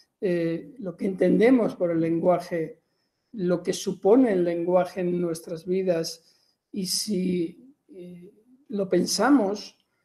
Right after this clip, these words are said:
la mayor parte de los problemas que tenemos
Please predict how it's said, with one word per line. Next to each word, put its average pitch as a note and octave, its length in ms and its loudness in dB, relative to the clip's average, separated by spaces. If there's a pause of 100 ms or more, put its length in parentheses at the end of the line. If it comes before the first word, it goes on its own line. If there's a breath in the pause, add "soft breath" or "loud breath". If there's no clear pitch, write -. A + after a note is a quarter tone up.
(500)
la F#3+ 220 -8
mayor G3+ 640 4
parte G3 520 0
de F#3 140 -4
los F3 180 -6
problemas F#3 1000 0 (180)
que F#3+ 120 -8
tenemos F#3 800 -2